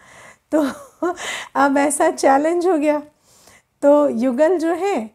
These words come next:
वो पहले दिन अलार्म लगाए, अलार्म बंद करके सो गए,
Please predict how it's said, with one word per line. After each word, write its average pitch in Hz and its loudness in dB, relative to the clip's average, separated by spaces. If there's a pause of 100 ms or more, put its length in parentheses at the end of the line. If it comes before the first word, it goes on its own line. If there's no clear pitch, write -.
(360)
वो 294 -2
पहले 294 0
दिन 311 -2
अलार्म 262 0
लगाए, 285 0
अलार्म 247 0
बंद 269 -2
करके 247 -4
सो 294 -2
गए, 320 -2